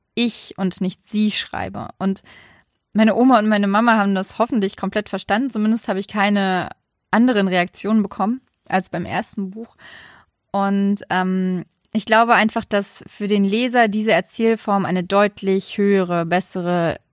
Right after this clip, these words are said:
Identifikationsmöglichkeit bietet. Wenn auch nicht für alle. Denn, ich zitiere eine Ein-Sterne-Rezension,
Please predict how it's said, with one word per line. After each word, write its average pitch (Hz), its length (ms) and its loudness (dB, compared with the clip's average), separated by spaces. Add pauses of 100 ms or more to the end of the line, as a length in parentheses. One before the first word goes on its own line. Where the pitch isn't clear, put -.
Identifikationsmöglichkeit 196 1700 -2
bietet. - 400 -14 (440)
Wenn 226 200 4
auch 220 100 0
nicht 226 220 2
für - 160 -2
alle. 185 280 -6 (640)
Denn, 247 300 0
ich - 200 -8 (120)
zitiere 220 500 -2
eine 175 380 -2
Ein-Sterne-Rezension, 196 1200 0